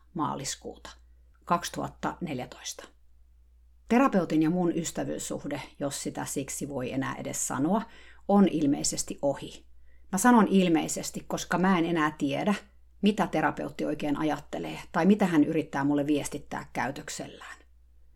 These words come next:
Siitähän on nyt viikko, kun me käytiin tuo kohtalokas tekstiviestikeskustelu, jossa mä toin esille mun huolen Dakinen kunnosta.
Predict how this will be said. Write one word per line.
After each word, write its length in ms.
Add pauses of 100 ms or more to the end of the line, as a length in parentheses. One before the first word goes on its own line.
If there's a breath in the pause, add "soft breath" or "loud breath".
(100)
Siitähän 480
on 100
nyt 200
viikko, 680
kun 140
me 100
käytiin 440
tuo 140
kohtalokas 680
tekstiviestikeskustelu, 1400 (340 loud breath)
jossa 240
mä 120
toin 260
esille 340
mun 260
huolen 400 (120)
Dakinen 460
kunnosta. 540